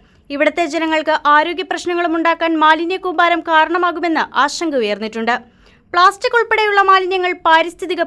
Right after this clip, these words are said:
പ്രശ്നങ്ങളും ഉണ്ടാക്കും. നടപടി ആവശ്യപ്പെട്ട് മുൻ പഞ്ചായത്ത് പ്രസിഡന്റ് സൈജൻ ചാക്കോ പഞ്ചായത്ത് സെക്രട്ടറിക്ക് പരാതി നൽകി. മാലിന്യം തള്ളിയ സംഭവം വലിയ ഗൗരവത്തോടെ കാണണം. പഞ്ചായത്ത് ഭരണ നേതൃത്വത്തിന്റെ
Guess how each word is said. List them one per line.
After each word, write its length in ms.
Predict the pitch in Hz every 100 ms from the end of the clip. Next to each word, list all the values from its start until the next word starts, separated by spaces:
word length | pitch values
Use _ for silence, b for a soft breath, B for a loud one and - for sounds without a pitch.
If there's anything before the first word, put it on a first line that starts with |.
| 339
പ്രശ്നങ്ങളും 500 | 302 - 330 254 208
ഉണ്ടാക്കും. 340 | 220 226 247 254 b b b 262
നടപടി 320 | 262 277 311 320
ആവശ്യപ്പെട്ട് 440 | 302 - 320 302 302
മുൻ 120 | 285 359 370
പഞ്ചായത്ത് 500 | 339 349 339 330 330
പ്രസിഡന്റ് 440 | 330 311 320 302 311 311
സൈജൻ 340 | 302 302 339 370
ചാക്കോ 280 | 349 330 330 381 b b _
പഞ്ചായത്ത് 460 | 302 320 370 392 392 392
സെക്രട്ടറിക്ക് 500 | 381 349 339 277 214 208
പരാതി 320 | 262 294 247 202
നൽകി. 280 | 202 214 247 _ b b b b 330
മാലിന്യം 420 | 392 466 480 480
തള്ളിയ 200 | 453 427 415
സംഭവം 320 | 415 370 381 370 330
വലിയ 200 | 330 381 311
ഗൗരവത്തോടെ 560 | 311 339 359 294 208 196
കാണണം. 300 | 214 220 220 226 b b b -
പഞ്ചായത്ത് 480 | 277 285 311 320 320
ഭരണ 220 | 320 302 330 330
നേതൃത്വത്തിന്റെ 500 | 320 294 302 311